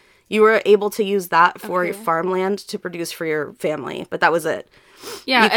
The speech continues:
Speaker 1: couldn't,
Speaker 2: that's
Speaker 1: yeah.
Speaker 2: not very feasible when potatoes take, like, four years to fucking grow. Not
Speaker 1: Of
Speaker 2: really,
Speaker 1: course.
Speaker 2: but a long time,
Speaker 1: Yeah.
Speaker 2: you know? Like,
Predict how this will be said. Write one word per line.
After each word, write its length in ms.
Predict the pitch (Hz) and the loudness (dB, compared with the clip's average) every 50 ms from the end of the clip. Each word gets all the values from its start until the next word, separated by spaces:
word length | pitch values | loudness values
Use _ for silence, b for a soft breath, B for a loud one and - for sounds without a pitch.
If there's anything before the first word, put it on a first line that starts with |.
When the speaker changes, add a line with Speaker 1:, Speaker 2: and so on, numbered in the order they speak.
| 240 | 4
Speaker 1:
couldn't, 240 | 240 208 233 233 - | 6 6 6 6 4
Speaker 2:
that's 340 | - 185 156 117 196 - - | 2 2 2 2 0 -2 -4
Speaker 1:
yeah. 60 | 233 | 0
Speaker 2:
not 160 | 226 214 202 190 | 2 2 2 2
very 180 | 214 208 202 | 2 0 0
feasible 440 | 196 - 220 214 190 202 190 196 190 | 0 -2 -4 -4 -2 -2 -2 -2 -2
when 120 | 190 202 | -2 -4
potatoes 380 | 190 202 - - 208 196 196 185 | -6 -6 -4 -2 -2 0 -2 -4
take, 220 | - - 202 185 - | -4 -6 -6 -6 -4
like, 160 | 190 185 185 | -6 -6 -8
four 280 | - - - - 202 196 | -8 -10 -4 -4 -2 -2
years 240 | 190 185 185 196 185 | 0 -2 -2 -4 -6
to 80 | - 190 | -8 -10
fucking 300 | - - 185 - 185 185 | -8 -8 -8 -8 -10 -8
grow. 200 | 185 190 175 151 | -6 -6 -6 -4
Not 200 | 185 196 180 - | -4 -4 -2 0
Speaker 1:
Of 60 | 226 | 0
Speaker 2:
really, 120 | 185 175 170 | 0 2 2
Speaker 1:
course. 160 | 202 165 - | 2 2 2
Speaker 2:
but 160 | 202 196 220 - 208 | 2 0 0 0 0
a 20 | 208 | 2
long 260 | 214 208 208 208 185 | 4 4 2 2 0
time, 380 | - 208 220 208 185 175 170 | -2 0 0 0 0 -2 -2
Speaker 1:
Yeah. 140 | 175 175 151 | -2 0 0
Speaker 2:
you 80 | 214 202 | 0 0
know? 200 | 190 185 190 196 | 0 0 -2 -2
Like, 300 | 190 190 185 185 - | -2 -2 -2 -4 -6